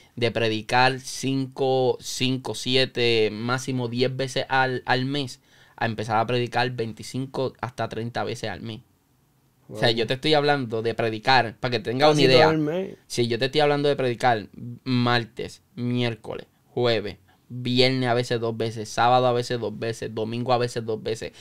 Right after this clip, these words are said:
Speaker 1: para que tengas una idea.
Speaker 2: Ajá.
Speaker 1: Esa e-, esa era, esa comenzó a ser mi vida.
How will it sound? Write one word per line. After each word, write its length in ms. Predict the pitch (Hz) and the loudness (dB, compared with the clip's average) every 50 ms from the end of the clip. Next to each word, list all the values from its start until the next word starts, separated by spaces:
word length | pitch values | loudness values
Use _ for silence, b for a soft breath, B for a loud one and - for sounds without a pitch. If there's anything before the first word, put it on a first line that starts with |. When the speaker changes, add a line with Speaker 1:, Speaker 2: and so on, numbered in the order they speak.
| B B B | B B B
Speaker 1:
para 140 | - 117 117 | -4 -2 -2
que 100 | 110 104 | -2 -4
tengas 280 | 98 113 117 123 135 135 | -4 -4 -2 0 0 0
una 120 | 135 131 | 0 -2
idea. 280 | 117 110 113 113 104 85 | -2 0 0 0 0 -2
Speaker 2:
Ajá. 300 | 120 117 120 127 147 160 - | -4 -8 -10 -10 -12 -10 -8
Speaker 1:
Esa 340 | - 120 - 135 135 135 | -4 0 4 4 4 4
e-, 80 | 131 - - | 2 0 -2
esa 320 | 131 120 - - 131 131 | -4 -4 0 0 2 2
era, 340 | 120 127 139 156 180 160 - | 2 2 2 2 0 0 -2
esa 300 | - 127 127 - 135 135 135 | -6 -6 -4 -2 -2 -2 0
comenzó 380 | 151 151 143 131 127 - 139 | 0 -2 0 -2 -2 -2 -4
a 40 | 135 | -4
ser 200 | - - 135 151 | -2 -2 -4 -2
mi 180 | 165 160 143 117 | -2 -4 -6 -4
vida. 340 | 120 127 127 113 98 - | -4 -4 -4 -4 -4 -8